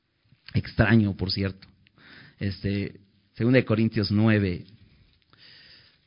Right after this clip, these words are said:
versículo nueve. No, ocho, versículo nueve.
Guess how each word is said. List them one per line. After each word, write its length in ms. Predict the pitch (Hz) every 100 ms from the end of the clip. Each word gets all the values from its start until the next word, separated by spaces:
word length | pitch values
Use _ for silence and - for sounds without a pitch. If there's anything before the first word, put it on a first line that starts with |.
| _ _ _ _ _ _ _ _ _ _ _ _ _ _ _ _ _ _ _ -
versículo 420 | 107 113 117 107
nueve. 420 | 104 110 101 85 107 - - - - _ - _ - _ _ _
No, 200 | 113 120
ocho, 340 | 139 156 147 104
versículo 480 | 101 - 135 110 101
nueve. 320 | 104 85